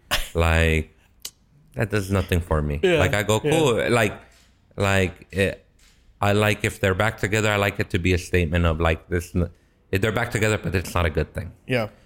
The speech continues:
Speaker 2: But th-, because that's reflective off of life, you know?
Speaker 1: Mm-hmm.
Speaker 2: Or if they're not together, if they don't, if they break up for good, I go, "Great," because that's real life, you know? And, you know, if you want T V shows that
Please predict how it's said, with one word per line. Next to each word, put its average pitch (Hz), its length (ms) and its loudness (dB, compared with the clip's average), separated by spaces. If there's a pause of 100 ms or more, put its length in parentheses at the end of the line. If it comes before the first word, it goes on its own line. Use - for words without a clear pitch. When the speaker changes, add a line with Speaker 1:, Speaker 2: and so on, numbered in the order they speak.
Speaker 2:
But 120 140 -2
th-, 101 120 -4
because 135 220 -2
that's 151 180 -2
reflective 139 480 -2
off 113 200 0
of 104 80 0
life, 101 420 -2
you 90 120 2
know? 95 240 4
Speaker 1:
Mm-hmm. 127 120 -6 (180)
Speaker 2:
Or 101 160 4
if 101 100 -2
they're 101 100 0 (120)
not 127 100 -4
together, 92 400 0
if 104 160 0
they 95 140 4
don't, 98 440 0
if 98 120 0
they 95 180 0 (600)
break 98 220 0
up 101 120 -2
for - 180 0
good, 92 420 2 (420)
I 95 100 -2
go, 98 160 0
"Great," 131 420 0 (680)
because 101 280 -2
that's 101 280 -4
real 104 180 2
life, 98 560 -2
you 87 200 0
know? 90 260 0 (540)
And, 87 600 2 (960)
you 101 160 0
know, 95 160 2
if 87 180 -4
you 95 80 2
want 95 260 0
T 101 140 -2
V 92 140 0
shows 90 460 -2
that 82 560 0